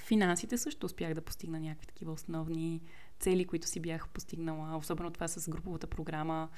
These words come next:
а, ми даде изключително спокойност и беше огромен майлстоун, който досега не бях постигала в работата си. Така че, ам, да,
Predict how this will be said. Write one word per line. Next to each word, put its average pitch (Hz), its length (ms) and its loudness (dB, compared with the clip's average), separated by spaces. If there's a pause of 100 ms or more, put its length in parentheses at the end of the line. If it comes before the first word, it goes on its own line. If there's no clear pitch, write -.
(280)
а, 160 340 2
ми 160 160 2
даде 160 200 2
изключително - 420 -6
спокойност 180 800 0
и 165 240 4
беше 165 360 0
огромен 170 400 2
майлстоун, 156 560 -2
който 156 260 -2
досега 160 280 -2
не 156 60 -2
бях 156 200 -2
постигала 185 520 0
в 180 80 -4
работата 165 420 -2
си. 165 280 0 (380)
Така 196 220 4
че, 220 480 2
ам, 170 640 0 (300)
да, 180 260 2